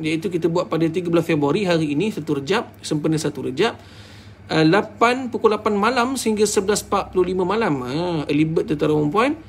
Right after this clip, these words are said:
sembilan puluh sembilan ringgit sahaja, insya-Allah. Okey, dan nombor, nombor dua, tuan-tuan dan puan, kita bagi free gift untuk sahabat-sahabat kita. Okey, ada free gift dengan mendaftar program ini, kita hadiahkan Al-Quran Mu'jam.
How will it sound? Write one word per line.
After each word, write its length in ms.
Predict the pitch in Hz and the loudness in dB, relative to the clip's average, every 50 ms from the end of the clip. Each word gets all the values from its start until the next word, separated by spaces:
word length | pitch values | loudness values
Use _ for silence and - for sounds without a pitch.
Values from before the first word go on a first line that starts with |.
| - - - | -20 -18 -14
sembilan 520 | - - 190 185 185 175 185 185 180 175 | -4 -2 -2 0 2 2 2 2 0 -2
puluh 160 | 175 180 170 | 0 -2 -2
sembilan 300 | 165 - 190 165 160 151 147 | -2 -2 -2 -2 -2 0 2
ringgit 340 | 151 151 151 143 151 151 - | 2 0 2 0 -2 -4 -4
sahaja, 520 | - 139 135 135 131 135 131 135 160 190 | -6 -6 -6 -4 -4 -6 -2 2 4 4
insya-Allah. 640 | 180 151 127 120 120 113 - 135 131 165 180 165 - - - - - - - - | 4 4 2 -2 -6 -8 -8 -6 -4 -4 -4 -4 -4 -8 -16 -20 -20 -20 -18 -18
Okey, 160 | - - 151 151 | -2 0 2 2
dan 280 | 165 202 220 233 220 | 2 2 2 2 2
nombor, 240 | 214 208 208 196 208 | 0 0 4 4 2
nombor 440 | 202 202 - - 190 185 190 185 190 190 | 2 2 -6 -4 -2 -2 2 2 2 2
dua, 120 | 220 208 196 | 2 0 0
tuan-tuan 200 | 190 - 196 208 | 0 -2 -2 -2
dan 60 | 196 | 0
puan, 100 | 214 214 208 | -2 -4 -2
kita 200 | 208 202 190 214 196 | -2 0 0 0 0
bagi 200 | 208 196 208 190 | 0 -2 -4 -2
free 160 | - 170 143 135 | -2 -2 -2 -2
gift 280 | 143 190 185 160 - 151 | -2 -2 -2 -2 -2 -2
untuk 160 | 143 - - | -4 -4 -6
sahabat-sahabat 560 | - - 143 131 139 - - - 131 139 - | -6 -6 -6 -6 -6 -8 -8 -8 -8 -8 -8
kita. 320 | - - - - - - - - - - - - - - - - - - - - - - - - - - - 160 | -10 -12 -8 -8 -8 -8 -8 -12 -20 -20 -20 -20 -20 -20 -20 -20 -20 -20 -20 -20 -20 -20 -20 -20 -20 -12 -10 0
Okey, 160 | 151 214 214 | 2 2 2
ada 160 | 185 170 165 165 165 | 4 2 0 2 0
free 160 | 202 196 185 | -2 -4 -2
gift 240 | 220 240 240 226 - | -2 -2 -2 -2 0
dengan 240 | 160 151 165 180 | 0 0 0 2
mendaftar 320 | 180 180 175 165 160 - 170 | 0 0 -2 -2 -2 -2 -4
program 400 | 151 - 160 143 147 147 143 147 | -2 -2 -2 -2 -2 -2 -2 0
ini, 320 | 147 165 226 302 359 - - - - - - | 0 0 2 0 -2 -4 -10 -18 -20 -20 -16
kita 240 | - - 117 - 139 | -12 -8 -4 -2 0
hadiahkan 800 | 175 208 226 285 277 262 262 - 214 208 202 202 202 202 196 - | 0 0 2 0 0 0 0 0 0 0 0 0 -2 -4 -6 -6
Al-Quran 640 | 139 143 135 - - 185 175 - 170 170 165 165 165 | -6 -6 -6 -2 -2 -4 -2 -2 -2 -2 0 0 2
Mu'jam. 600 | 156 151 156 156 160 139 127 175 185 180 160 139 | 2 0 0 -2 -4 -2 0 0 0 0 0 -2